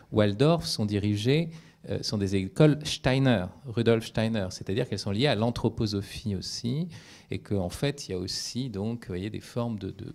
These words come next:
spiritualité bizarre derrière. Mais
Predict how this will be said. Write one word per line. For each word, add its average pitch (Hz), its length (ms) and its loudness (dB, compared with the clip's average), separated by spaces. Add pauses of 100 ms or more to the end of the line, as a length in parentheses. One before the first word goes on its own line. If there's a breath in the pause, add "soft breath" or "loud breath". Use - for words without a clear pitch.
spiritualité 110 840 -4
bizarre 107 440 -4
derrière. 95 400 -4 (880 loud breath)
Mais 143 380 6